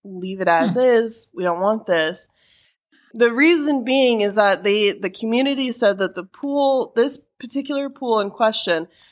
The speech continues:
Speaker 1: attracted, uh, undesirable people in the neighborhood. There was a lot of petty crimes that would happen around the pool. So they were just, you know, they were like, "We don't want any more bad stuff in our neighborhood."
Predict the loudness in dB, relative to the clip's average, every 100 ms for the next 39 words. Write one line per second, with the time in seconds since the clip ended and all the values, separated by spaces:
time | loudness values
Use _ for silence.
0 | _ -2 0 2 0 0 -4 0 2 2
1 | 0 -4 _ -6 -2 -2 -2 -4 -2 2
2 | 2 4 0 -4 -10 -8 -8 -2 2 4
3 | 2 -4 -12 -6 -4 -2 -2 -4 -2 2
4 | 4 4 0 -4 -6 -2 0 0 -2 -6
5 | -6 -4 2 4 4 2 -2 -2 -2 -2
6 | -2 0 0 0 0 -4 -2 2 2 2
7 | 0 -8 -12 -12 -8 -4 -2 -2 -4 _
8 | _ _ _ _ -2 0 2 2 0 -2
9 | -4 -4 -4 -6 -6 -6 -8 -10 -6 -4
10 | -4 -4 -2 2 2 2 0 -2 -2 -2
11 | -6 -6 -6 -6 -8 -6 -6 -6 -6 -6
12 | -8 -10 -10 -10 -12 -12 -8 -8 -8